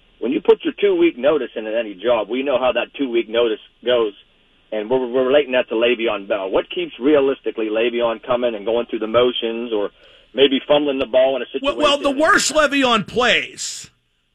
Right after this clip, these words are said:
Speaker 2: potentially his payoff is that much less when he goes
Speaker 1: Correct,
Speaker 2: into
Speaker 1: but
Speaker 2: free
Speaker 1: he's not gonna,
Speaker 2: agency.
Speaker 1: he, but he's not gonna go broke acting like a, like a chump. Let's be honest, right? He's gonna get paid next year no matter what.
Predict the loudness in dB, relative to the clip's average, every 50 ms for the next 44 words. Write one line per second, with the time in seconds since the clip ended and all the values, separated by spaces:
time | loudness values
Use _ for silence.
0 | _ _ -6 -2 0 0 0 0 0 0 0 0 0 0 0 -2 0 2 2 2
1 | 0 -2 -4 -6 -6 -2 -2 -2 -2 -2 -4 -6 -6 -6 -6 -2 0 0 0 0
2 | -2 -4 -6 -8 -8 -14 _ _ _ _ _ _ _ _ _ _ -4 -2 0 0
3 | 0 0 0 2 2 2 0 0 -2 0 0 2 2 4 2 2 2 0 -2 -4
4 | -4 -6 -8 -10 -10 _ _ _ _ _ _ _ _ _ _ 0 2 2 2 4
5 | 2 2 2 2 0 0 2 4 4 4 4 2 2 4 4 2 2 -2 _ -6
6 | -6 -6 -4 -6 -6 -4 -4 -4 -4 -8 -12 -8 -4 -4 -4 -4 -4 -8 -4 -4
7 | -4 -4 -4 -8 _ -8 -8 -8 -6 -4 -2 0 0 0 0 -4 -8 -6 -6 -4
8 | -4 -4 -2 -2 -2 0 0 -4 -2 2 2 4 4 2 0 -6 _ -10 -2 -2
9 | -2 -2 -2 0 2 2 2 2 0 -2 -2 -4 -4 -2 -2 -2 -2 -2